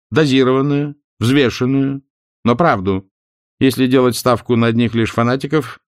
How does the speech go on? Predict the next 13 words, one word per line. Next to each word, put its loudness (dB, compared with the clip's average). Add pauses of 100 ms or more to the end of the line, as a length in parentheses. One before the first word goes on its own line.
мы 2
не 2
сможем 0
противостоять -2
противнику, -2
который 0
будет 0
оперировать 0
не 2
слухами, 0
но 2
архивными 0
документами 0